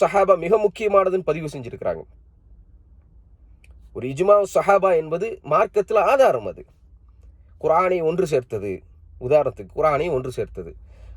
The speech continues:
குர்ஆனை ஒன்று சேர்த்தது இந்த இஜ்மா சஹாபா அது. அப்ப இஜ்மா சஹாபா என்றால், சஹாபாக்கள் எல்லோரும் ஒன்று சேர்ந்து ஒரு முடிவு எடுத்தார்கள் என்றால்,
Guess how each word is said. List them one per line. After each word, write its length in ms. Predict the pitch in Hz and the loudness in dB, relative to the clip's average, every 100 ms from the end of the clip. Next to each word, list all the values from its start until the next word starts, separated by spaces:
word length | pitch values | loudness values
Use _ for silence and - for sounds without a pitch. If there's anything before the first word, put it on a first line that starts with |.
| - | -2
குர்ஆனை 440 | 151 151 190 185 | 2 4 4 2
ஒன்று 240 | 160 165 180 | 0 -2 -2
சேர்த்தது 380 | 175 170 151 147 | -2 -2 -4 -4
இந்த 140 | 151 | -4
இஜ்மா 340 | 156 185 120 175 | -6 -4 -4 -2
சஹாபா 300 | 151 147 139 | -2 0 0
அது. 200 | 104 85 - - - - - - - - - - - - - - | -2 -4 -12 -20 -20 -20 -20 -20 -20 -20 -20 -20 -20 -20 -16 -8
அப்ப 180 | - | -4
இஜ்மா 420 | 135 151 190 214 208 180 | -4 -2 2 4 4 2
சஹாபா 380 | 160 170 156 | 4 4 2
என்றால், 360 | 131 107 101 90 - | 0 0 -4 -6 -4
சஹாபாக்கள் 560 | 139 180 185 185 - 160 | 0 2 2 0 -2 -2
எல்லோரும் 500 | 147 170 196 196 160 | 0 4 4 4 0
ஒன்று 220 | 170 185 | -4 -4
சேர்ந்து 300 | 175 170 165 | -4 -4 -4
ஒரு 120 | 143 | -4
முடிவு 260 | 143 175 156 | -4 -2 -2
எடுத்தார்கள் 440 | 143 147 131 123 | 0 2 2 0
என்றால், 420 | 104 104 139 160 | -4 0 2 2